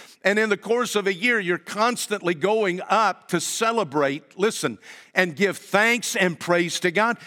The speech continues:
Then you would come to every seventh year. Israel never did this, and because of that, they spent seventy years in Babylonian captivity, one year for every sabbatical year they ignored.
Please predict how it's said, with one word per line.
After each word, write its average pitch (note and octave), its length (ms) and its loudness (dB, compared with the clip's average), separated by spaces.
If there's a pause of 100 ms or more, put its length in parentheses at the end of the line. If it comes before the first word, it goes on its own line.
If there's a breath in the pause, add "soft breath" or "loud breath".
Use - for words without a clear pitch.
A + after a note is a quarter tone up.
(100)
Then C4 240 2
you C4 140 0
would G3 160 -2
come G3 180 0
to F#3 180 0
every G#3 300 0
seventh C#4 760 -2
year. D3+ 460 -6 (1400 loud breath)
Israel F3 400 2
never E3 240 2
did D#3+ 260 0
this, G3 380 0
and D#3 80 -2
because E3 400 0
of D3+ 100 0
that, D#3+ 240 2
they D3+ 140 0
spent D#3+ 340 -4
seventy D#3 420 -2
years D#3+ 360 -2
in D3 80 -6
Babylonian D#3 640 0
captivity, E3+ 720 -2 (260 loud breath)
one F3+ 580 0
year F3 440 0
for D3 220 -2
every F3 640 -2
sabbatical F3 960 -2
year E3 400 -4
they D3+ 220 -2
ignored. C3 920 -8